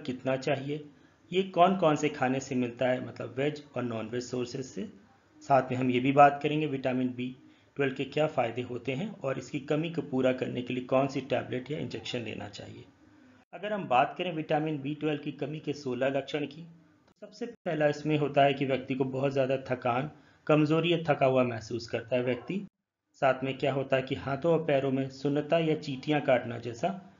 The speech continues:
महसूस होता है। इसकी वजह से हाथ और पैरों में झंझनाहट भी हो सकती है या दर्द भी रह सकता है। साथ में मांसपेशियों में दर्द, गर्दन में दर्द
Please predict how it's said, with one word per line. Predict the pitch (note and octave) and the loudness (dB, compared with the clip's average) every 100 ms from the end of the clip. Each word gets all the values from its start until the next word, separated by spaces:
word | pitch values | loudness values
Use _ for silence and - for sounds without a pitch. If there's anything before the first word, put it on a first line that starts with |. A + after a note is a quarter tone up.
| _ - | _ -8
महसूस | A#2+ A2+ G#2+ A#2+ | -4 -4 -4 -6
होता | A#2+ - C#3 | -8 -14 -14
है। | D#3+ F#3+ - _ _ _ | -12 -14 -20 _ _ _
इसकी | G3 F#3+ A3+ | -2 2 4
वजह | G#3 F3 | 8 8
से | E3+ F3+ | 6 2
हाथ | C3+ D3 D3+ | 4 6 6
और | D3 | 4
पैरों | D3 C#3 | 6 6
में | C#3+ C3+ | 4 0
झंझनाहट | B2+ A#2 A#2+ B2 A#2 B2 A#2 | -2 -4 -2 -2 -2 -6 -6
भी | E3 - - - | -6 -8 -16 -6
हो | A#2+ | -2
सकती | B2+ C3+ - D3 | 0 -2 -2 -2
है | D#3 E3 | 0 0
या | B2+ B2 | 0 -2
दर्द | A#2 A#2 A#2 | -4 -4 -4
भी | C#3 | -4
रह | C3 C3 | -2 -2
सकता | B2+ B2+ - C#3 | -4 -8 -16 -20
है। | F#3 - _ _ _ _ - | -20 -20 _ _ _ _ 2
साथ | D3 C3 - | 4 6 4
में | C#3 A#2+ | -2 2
मांसपेशियों | B2 D3+ - D#3 - E3 | 2 2 0 -2 0 0
में | D#3+ D#3+ | 2 2
दर्द, | D#3 D3+ D3+ C#3 | 4 4 4 0
गर्दन | C3 B2 D3 D3+ | 2 2 2 2
में | D#3 | 2
दर्द | C#3+ D3 | 2 0